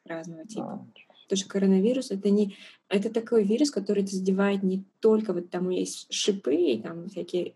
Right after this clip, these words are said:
Speaker 1: э, на кончике эйс два, он задевает не только лёгкие, он задевает почки, печень, всё задевает.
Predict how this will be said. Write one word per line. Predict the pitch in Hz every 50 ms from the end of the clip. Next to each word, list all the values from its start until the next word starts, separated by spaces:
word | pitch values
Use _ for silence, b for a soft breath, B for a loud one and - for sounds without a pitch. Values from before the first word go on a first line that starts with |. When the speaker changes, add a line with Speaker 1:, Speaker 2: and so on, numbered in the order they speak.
| _ -
Speaker 1:
э, | 185 180 175 175 170 170 170 170
на | 170 175 180 185
кончике | 185 190 180 180 - - - - -
эйс | 180 180 175 175
два, | - 175 170 b b b b b b b
он | 202 196
задевает | 196 208 202 208 214 202 202 208
не | 208 208
только | - 233 240 247 240 - 226
лёгкие, | 208 202 202 208 214 214 214 - - 175 165
он | 175
задевает | 175 180 185 180 180 170 175 175 -
почки, | _ 202 202 196 196 - - - 175 175
печень, | - - 208 196 190 190 196 190 190 165 170 -
всё | - - - - 240 226
задевает. | 208 202 180 175 175 165 156 151 - -